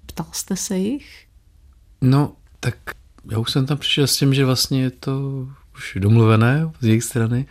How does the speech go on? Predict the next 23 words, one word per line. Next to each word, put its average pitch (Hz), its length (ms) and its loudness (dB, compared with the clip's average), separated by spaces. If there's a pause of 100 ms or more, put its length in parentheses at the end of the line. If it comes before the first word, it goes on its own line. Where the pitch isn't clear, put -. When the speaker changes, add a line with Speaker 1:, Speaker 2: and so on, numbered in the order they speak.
(200)
Speaker 2:
nebo 110 100 2
že 110 100 0
jsou 120 160 -2
tomu 120 160 -2
otevření, 113 600 0 (160)
tak 113 140 -2 (340)
já 107 520 0
v - 100 -18
tom 120 180 -2
regionu 117 400 4
už - 360 -2
jsem 117 220 -2
natáčel 107 640 -2 (220)
několikrát. 110 840 -2 (1300)
Mám 104 240 4
takové 104 320 0
úzké 104 400 2
vazby 104 420 2
na 104 120 2
tu 98 280 -6
kancelář 104 580 0
Dalajlamy 104 920 2
a 98 260 -4